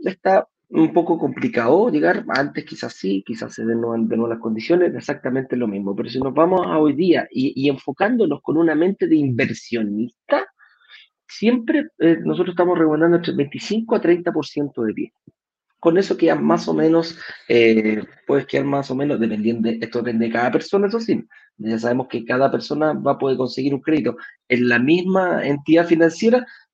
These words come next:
pero Ignacio lo, lo, lo consigue de una forma, yo lo consigo de otra forma, tú, Kenchi, puedes conseguirlo de otra forma. Va a ser, va a depender exclusivamente de lo que, de lo que visualice la entidad financiera, qué tan adverso al riesgo contigo es para prestar.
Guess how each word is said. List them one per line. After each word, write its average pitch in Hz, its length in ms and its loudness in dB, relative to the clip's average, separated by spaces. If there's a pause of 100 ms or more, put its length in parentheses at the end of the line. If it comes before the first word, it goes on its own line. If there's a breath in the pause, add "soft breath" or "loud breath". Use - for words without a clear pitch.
(100)
pero 131 320 2
Ignacio 165 380 2
lo, 151 540 4
lo, 131 300 -2
lo 127 160 -4
consigue 147 360 2
de 143 60 2
una 143 140 2
forma, 220 400 2
yo 180 160 4
lo 170 140 6
consigo 151 360 2
de 151 60 6
otra 160 160 2
forma, 226 360 2 (280 loud breath)
tú, 180 140 0
Kenchi, 175 400 0 (200 loud breath)
puedes 156 220 4
conseguirlo 151 600 -2
de - 140 -6
otra 147 200 -4
forma. 107 360 -6
Va 117 80 -2
a 120 40 -10
ser, - 200 -8 (200)
va 127 60 -2
a 123 40 -2
depender 120 380 -2
exclusivamente 160 800 -2 (400 loud breath)
de - 160 -4
lo 117 160 -2
que, 120 140 -6
de 120 340 -4
lo 113 200 0
que 113 120 -4
visualice 117 640 -4 (220)
la 113 100 -6
entidad 113 240 -6
financiera, 117 600 -4
qué - 120 -12
tan 131 220 -4
adverso 117 480 -4
al 117 140 -6
riesgo 127 320 -6
contigo 113 600 -6
es - 80 -14
para - 160 -10
prestar. - 280 -20